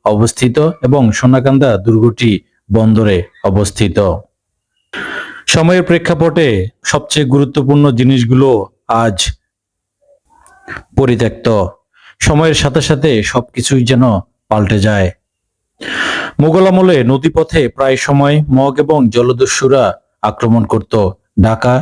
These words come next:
এবং নারায়ণগঞ্জ শহর কেন্দ্রিক জায়গাগুলোতে। তাই সুবেদার ইসলাম খাঁ এবং মীর জুমলা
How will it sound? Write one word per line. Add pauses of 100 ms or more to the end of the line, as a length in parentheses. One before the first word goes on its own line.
(100)
এবং (360)
নারায়ণগঞ্জ (260)
শহর
কেন্দ্রিক
জায়গাগুলোতে। (520)
তাই (380)
সুবেদার (400)
ইসলাম
খাঁ
এবং (260)
মীর
জুমলা